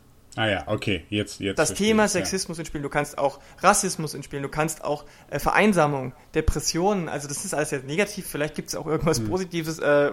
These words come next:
Speaker 2: weiß ich nicht, äh, äh, die, die, die positiven Eff-, Effekte von, äh, Online-Community-Zocken oder, oder sowas. Ähm,
Speaker 1: Hm.
Speaker 2: so, sowas, solche Inhalte, also nicht auf ein Spiel, ist es gut oder schlecht und ist die Grafik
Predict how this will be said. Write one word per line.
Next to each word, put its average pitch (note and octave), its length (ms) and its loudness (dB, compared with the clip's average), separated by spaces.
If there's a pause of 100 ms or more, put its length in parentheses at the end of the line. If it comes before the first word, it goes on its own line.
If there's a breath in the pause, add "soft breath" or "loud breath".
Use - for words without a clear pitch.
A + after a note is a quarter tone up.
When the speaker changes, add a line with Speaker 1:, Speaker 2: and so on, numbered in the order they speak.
Speaker 2:
weiß D3+ 160 0
ich C#3+ 140 -6
nicht, C3+ 200 -6
äh, C#3 440 0
äh, - 40 -8 (360 loud breath)
die, D#3 180 -2
die, D3+ 240 -6
die D3 160 -10
positiven F#3+ 560 0
Eff-, D3+ 240 0
Effekte F#3+ 460 -2
von, D#3 340 0 (300 loud breath)
äh, C#3+ 260 4
Online-Community-Zocken D#3+ 1600 2
oder, C#3 480 4
oder C3+ 220 2
sowas. B2+ 540 -2 (380 soft breath)
Ähm, D3 300 2
Speaker 1:
Hm. A2+ 160 -4 (100)
Speaker 2:
so, G3 320 4
sowas, F#3+ 360 4
solche A3 240 2
Inhalte, D#3+ 400 4
also D3+ 160 2
nicht G3 280 4
auf - 180 2
ein F3+ 200 4
Spiel, G3 360 -4
ist - 240 0
es - 120 -2
gut G3+ 240 -4
oder D3+ 140 0
schlecht F3+ 320 -2
und D3 100 -6
ist D3+ 120 -10
die D#3 80 -12
Grafik F#3+ 400 -2